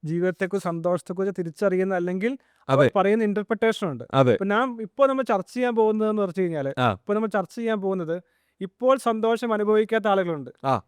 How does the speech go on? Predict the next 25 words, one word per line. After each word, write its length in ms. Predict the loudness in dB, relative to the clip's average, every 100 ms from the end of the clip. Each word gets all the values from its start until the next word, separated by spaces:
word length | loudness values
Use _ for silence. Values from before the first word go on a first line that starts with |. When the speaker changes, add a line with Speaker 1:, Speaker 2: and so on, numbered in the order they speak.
| -8
Speaker 1:
ഇപ്പോഴും 480 | -2 4 6 6
മരണത്തെ 520 | 4 2 2 -2 -2 0
യാഥാർത്ഥ്യമായി 720 | 2 4 2 0 -4 -2 -2 -2
കാണാത്ത 320 | -2 -2 0
ആളുകളുണ്ട്. 420 | 0 -2 -6 -12 -8
Speaker 2:
അതെ. 280 | -4 -2 -4 _ _ -8
Speaker 1:
അപ്പോൾ 400 | -4 2 2 0 -4
എങ്ങനെ 380 | -4 -2 0 2
നമുക്ക് 540 | 2 0 0 -2 -2 -4 -4
ഇനിയുള്ള 380 | 0 2 2
കാലഘട്ടം, 540 | 4 4 4 2 -2 -10 _ -6
Speaker 2:
ഉം. 140 | -4
Speaker 1:
ഏത് 160 | -2 -2
പ്രായമായാലും, 680 | 0 2 2 0 -2 -4 -10 _ _ -10
Speaker 2:
അതെ. 240 | -4 -4 -4
Speaker 1:
സന്തോഷത്തിന് 520 | -10 -8 -8 -8 -8
പ്രായമില്ലല്ലോ. 600 | -6 -2 -2 -2 -4 -8 -4
Speaker 2:
ഇല്ല. 260 | -2 -2 0
Speaker 1:
ഏത് 240 | 4 4
പ്രായമായാലും 600 | 4 2 2 2 0 0
നമ്മുടെ 160 | -2 -4
ആരോഗ്യത്തെ 420 | -2 -2 -2 -4
സംരക്ഷിച്ചുകൊണ്ട്, 640 | -6 -8 -10 -10 -8 -8 -10 _ _ _ -8
ബന്ധത്തെ 420 | -6 -2 -2 -4
സംരക്ഷിച്ചുകൊണ്ട്, 720 | -4 -6 -6 -6 -6 -4 -6